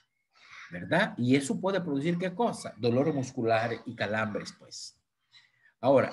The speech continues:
la acidosis puede ser el resultado de una hipoxia tisular. Es decir, ¿qué cosa es hipoxia? Que no está llegando oxígeno al músculo,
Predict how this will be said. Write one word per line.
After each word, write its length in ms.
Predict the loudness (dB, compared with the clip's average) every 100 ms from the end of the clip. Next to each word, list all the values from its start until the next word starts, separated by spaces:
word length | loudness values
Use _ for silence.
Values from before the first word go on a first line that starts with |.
| 0
la 180 | 2 2
acidosis 720 | 2 2 4 6 4 0 -4
puede 340 | 0 2 2
ser 240 | 0 0 2
el 140 | 2
resultado 480 | 2 0 2 2 2
de 120 | 2
una 200 | 2 0
hipoxia 600 | -2 0 0 0 -2 -2
tisular. 520 | -2 -4 0 2 2
Es 80 | 0
decir, 280 | -2 0 -2
¿qué 120 | -2
cosa 220 | -2 -2
es 80 | -4
hipoxia? 520 | 0 0 0 -4 -8 -10 -20 -20 -2
Que 120 | 0
no 100 | 0
está 220 | 2 2
llegando 440 | 4 2 4 4
oxígeno 880 | 2 0 0 2 2 0 -2 -6 -14 _ _ _ _ _
al 180 | 0 4
músculo, 680 | 4 2 0 -4 -4 -6